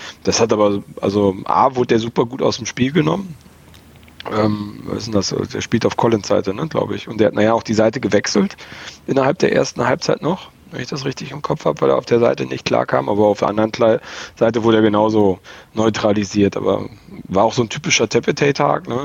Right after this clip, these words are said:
Also zwischen, äh, ja, Bundesliga und Kreisklasse hat das geschwankt und zwischendurch war es halt auch stark irgendwie in Richtung Kre-, Kreisklasse unterwegs.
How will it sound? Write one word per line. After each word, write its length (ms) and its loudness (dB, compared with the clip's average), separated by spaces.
Also 400 -2
zwischen, 540 -8
äh, 260 2
ja, 140 2
Bundesliga 480 2
und 120 2
Kreisklasse 580 0
hat 120 -2
das 240 -4
geschwankt 460 -2
und 120 -4
zwischendurch 520 -8
war 80 2
es 100 -4
halt 160 0
auch 140 -4
stark 400 -2
irgendwie 320 -4
in 100 -4
Richtung 340 -2
Kre-, 180 -2
Kreisklasse 480 0
unterwegs. 500 -6